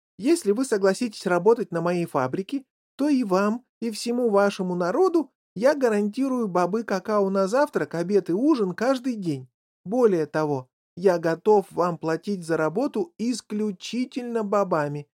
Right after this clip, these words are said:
У меня на складе их целые горы, вы можете просто объедаться ими». «Вы не шутите?» недоверчиво воскликнул вождь, вскочив со стула. «Конечно же нет», ответил я.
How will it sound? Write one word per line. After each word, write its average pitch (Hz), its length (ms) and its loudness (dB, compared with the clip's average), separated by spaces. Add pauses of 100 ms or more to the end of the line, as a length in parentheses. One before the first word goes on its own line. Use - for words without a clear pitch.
(120)
У 185 100 -2
меня 196 300 6
на 175 140 0
складе 214 480 -2
их - 220 -6
целые 233 560 0
горы, 185 440 2 (240)
вы 185 140 8
можете 180 440 2
просто 240 460 2
объедаться 196 640 -2
ими». 117 340 -8 (440)
«Вы 196 200 6
не 147 200 -2
шутите?» 440 840 0 (240)
недоверчиво 190 800 4
воскликнул 175 640 -2
вождь, 277 360 -6
вскочив - 480 -8
со 190 180 -2
стула. 135 420 -6 (260)
«Конечно 123 480 -8
же 139 120 -4
нет», 180 340 -4 (160)
ответил 254 520 -2
я. 247 260 -6